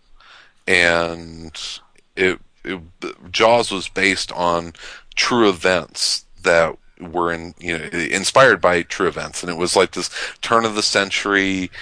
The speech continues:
deal where, yeah, where a bull shark got up into the New Jersey River system and, and killed,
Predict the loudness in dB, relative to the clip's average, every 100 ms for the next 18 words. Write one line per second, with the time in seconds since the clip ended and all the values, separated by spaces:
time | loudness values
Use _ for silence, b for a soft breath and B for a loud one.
0 | B B -6 0 2 2 2 0 2 2
1 | 2 0 -4 -2 0 2 0 -2 -4 -6
2 | -4 -4 -6 -8 -8 -8 -6 -6 -8 -6
3 | -6 -6 -6 0 2 2 -2 -2 -2 -4
4 | -4 -4 -6 -6 -6 -4 -4 -4 -2 -2
5 | -2